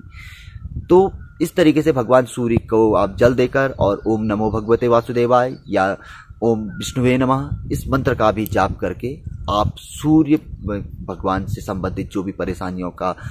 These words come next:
शमन कर सकते हैं और उच्च फल में वृद्धि प्राप्त कर सकते हैं। तो यह तेरह अप्रैल से लेके, अ, एक महीने का जो सूर्य ग्रह का मेष राशि में जाने के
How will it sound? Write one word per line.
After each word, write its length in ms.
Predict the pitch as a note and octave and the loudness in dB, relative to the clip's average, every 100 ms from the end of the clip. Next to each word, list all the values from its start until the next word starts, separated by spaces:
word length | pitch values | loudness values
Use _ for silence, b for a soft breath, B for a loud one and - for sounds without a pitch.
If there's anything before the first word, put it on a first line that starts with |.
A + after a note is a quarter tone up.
| B B - | B B -2
शमन 220 | A#2 C3 | 2 4
कर 160 | C#3 B2+ | 4 4
सकते 320 | C#3 - C3 | 2 2 0
हैं 160 | C3+ C#3+ | 0 -2
और 340 | - A2 - G3 | 0 0 0 -2
उच्च 240 | - - | 0 0
फल 260 | - C3 B2 | 2 0 0
में 140 | A#2+ B2 | -2 -4
वृद्धि 440 | - G2 F2+ D#3 E3+ b - | -4 -4 0 -2 -2 b -6
प्राप्त 440 | - F2+ - - F#3 - - | 0 0 0 -8 -8 -8 -6
कर 80 | - | -6
सकते 360 | - - - - | -6 -12 -16 -18
हैं। 140 | - - - - B B B B | -18 -20 -20 -20 B B B B
तो 120 | F3 F3+ | 4 6
यह 220 | E3+ F3 | 6 2
तेरह 320 | - D3+ D3+ | 2 4 4
अप्रैल 280 | C3+ C#3 C3 | 4 2 2
से 160 | - C3+ | 2 2
लेके, 360 | A#2+ - C3+ B2+ - B B - - | 2 2 0 -2 -8 B B -12 -10
अ, 360 | - A2+ A2 A2 | -2 0 0 0
एक 220 | B2 C3 B2 | 0 0 0
महीने 300 | G#2+ A2 A2 | -2 0 -2
का 200 | - A2 G#2+ | 2 4 4
जो 200 | F#2+ G#2+ | 2 -4
सूर्य 320 | - A#2 A2 G#2 | -4 -2 0 0
ग्रह 220 | G2+ G2+ | 0 -2
का 580 | G2 G#2 G2+ G2 D2+ - | 0 0 0 -2 -6 -10
मेष 460 | D#2 F#2+ G#2+ G#2 A2+ | -16 -10 -6 -4 -4
राशि 260 | G2 - | -4 -4
में 80 | G#2 | -4
जाने 220 | G2 G2+ | -4 -4
के 120 | G2 | -4